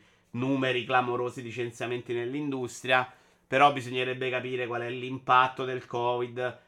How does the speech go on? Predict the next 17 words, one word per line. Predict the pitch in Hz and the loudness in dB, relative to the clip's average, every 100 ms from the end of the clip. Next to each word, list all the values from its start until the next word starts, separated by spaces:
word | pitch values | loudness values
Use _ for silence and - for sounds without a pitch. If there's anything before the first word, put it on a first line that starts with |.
| _ | _
se | - 131 | -4 -4
per-, | - 131 120 | -2 -4 -4
perché | - 127 - 151 143 | -4 -4 -2 -4 -2
ci | 139 | -6
sono | 135 143 143 139 | 0 2 4 2
meno | 139 135 131 | 0 -2 -2
finanziamenti. | 131 135 131 135 131 120 107 101 | -2 -2 -2 -2 0 0 -4 -12
Ci | 107 | -2
sono | 139 139 | 0 2
meno | 147 160 | 2 0
finanziamenti | 151 147 143 147 139 143 139 147 | 0 -2 -2 -2 0 0 -2 -4
perché | 131 127 143 139 135 127 | -6 -4 -2 0 0 0
basta | 131 139 139 139 135 131 | 4 4 4 2 4 4
progetti | 127 120 139 156 143 | 2 -2 -2 0 0
N | 135 131 | -2 -4
F | 139 131 | -4 -8
T | - 143 135 | -6 -6 -4